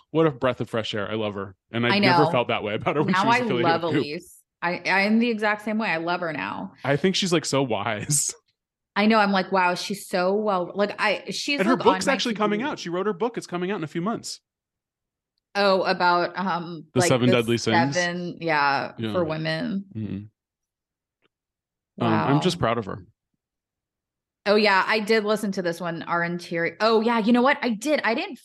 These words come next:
Speaker 2: I never finished them 'cause her podcasts are always really boring, but I started the one that she did this week where she interviewed Keanu Reeves' girlfriend.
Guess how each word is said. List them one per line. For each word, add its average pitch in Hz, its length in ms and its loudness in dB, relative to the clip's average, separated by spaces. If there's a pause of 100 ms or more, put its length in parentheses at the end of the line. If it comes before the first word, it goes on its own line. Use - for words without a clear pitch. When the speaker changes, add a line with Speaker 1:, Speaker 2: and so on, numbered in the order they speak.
(120)
Speaker 2:
I 226 80 -2
never 247 280 0
finished 170 380 -6
them 196 180 -2
'cause 190 220 -6
her 180 180 -4
podcasts 180 420 -2
are 196 80 -4
always 160 280 -2
really 156 200 -4
boring, 156 460 -4
but 156 240 -4 (460)
I 185 100 0
started 185 720 -2
the 214 80 -4
one 214 280 -2
that 190 140 -6
she - 140 -8
did 160 220 -6
this 143 220 -8
week 185 400 -6 (840)
where 202 160 2
she 196 280 0
interviewed 180 640 -4
Keanu 165 340 -4
Reeves' 165 420 -8
girlfriend. 208 920 -4